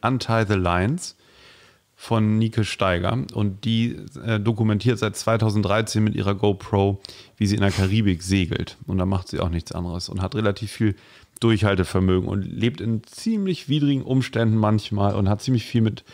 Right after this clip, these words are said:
Unwetter zu kämpfen, um aber ihren Traum so vom, vom Umhersegeln zu leben. Mich, mich hat das beeindruckt, mich, mir hat das so ein bisschen die, <clears throat> die Leidenschaft und Freude am Segeln wieder so ein bisschen ins, in Erinnerung gerufen.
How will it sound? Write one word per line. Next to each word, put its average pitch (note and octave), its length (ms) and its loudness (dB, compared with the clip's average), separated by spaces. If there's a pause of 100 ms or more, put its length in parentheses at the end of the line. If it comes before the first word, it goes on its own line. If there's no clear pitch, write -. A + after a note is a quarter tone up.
(300)
Unwetter B2+ 420 2
zu - 140 -8
kämpfen, G#2+ 460 -2 (300)
um C3 200 0
aber A2 240 2
ihren G#2+ 220 0
Traum G2+ 480 2
so E2+ 160 -4
vom, F#2+ 380 -4
vom G2 200 -4
Umhersegeln F2 920 0
zu - 140 -6
leben. F#2+ 260 2 (360)
Mich, C3 240 0 (140)
mich C#3 200 2
hat C#3 100 0
das C#3 120 -2
beeindruckt, C3 540 0
mich, A#2 280 -2
mir A#2+ 240 0
hat A#2+ 120 0
das B2 100 0
so B2 80 0
ein A#2 60 -2
bisschen A#2+ 260 0
die, G#2+ 220 0 (560)
<clears throat> D#3+ 220 4
die A2+ 60 2
Leidenschaft B2 520 0
und A2+ 100 -4
Freude C#3 320 0
am A#2 120 2
Segeln A#2 360 4
wieder F2+ 200 2
so F#2 80 -2
ein F#2 40 -2
bisschen F#2+ 260 -2
ins, G2 280 -4
in G#2+ 160 -2
Erinnerung F#2 440 0
gerufen. F2+ 500 -4